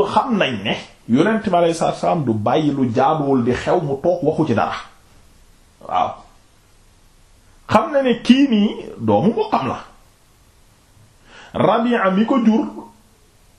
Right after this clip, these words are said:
Rabi'a mi jur kii Abdul Muttalib mi, papam ak papa Yonent sallallahu alayhi wasallam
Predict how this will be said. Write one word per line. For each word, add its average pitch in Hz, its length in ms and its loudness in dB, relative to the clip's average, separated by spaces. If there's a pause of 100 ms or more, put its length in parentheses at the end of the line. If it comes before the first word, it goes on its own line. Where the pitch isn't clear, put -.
(580)
Rabi'a 170 460 0
mi 151 220 2
jur 165 200 2
kii 165 240 2
Abdul 151 320 2
Muttalib 123 440 0
mi, 139 320 2 (1300)
papam 185 540 -2 (320)
ak - 260 -4
papa 240 380 0
Yonent 202 280 0
sallallahu 156 320 -2
alayhi - 80 -8
wasallam 165 200 -6